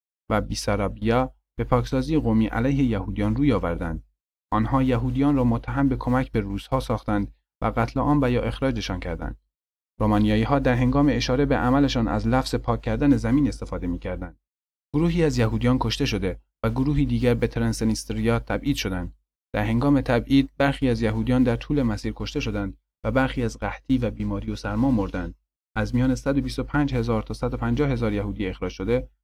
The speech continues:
تنها پنجاه هزار نفر پس از جنگ زنده ماندند. بخش پنج دو یک سه، پاکسازی قومی توسط شوروی. هیئت عالی شوروی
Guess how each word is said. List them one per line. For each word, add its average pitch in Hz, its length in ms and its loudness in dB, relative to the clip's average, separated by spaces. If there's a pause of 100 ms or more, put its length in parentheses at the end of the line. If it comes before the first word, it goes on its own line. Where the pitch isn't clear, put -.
تنها 113 260 -2
پنجاه 131 400 0
هزار 123 240 0
نفر 110 240 -4
پس 101 180 -8
از 92 140 -6
جنگ 107 220 -2
زنده 113 240 2
ماندند. 90 440 0 (460)
بخش 135 240 -2
پنج 113 560 -2 (400)
دو 104 340 0 (360)
یک 98 280 -2 (300)
سه، - 300 -2 (320)
پاکسازی 113 500 0
قومی 104 340 0
توسط 95 480 -6
شوروی. 82 400 -4 (880)
هیئت 131 300 2
عالی 131 380 2
شوروی 101 540 -2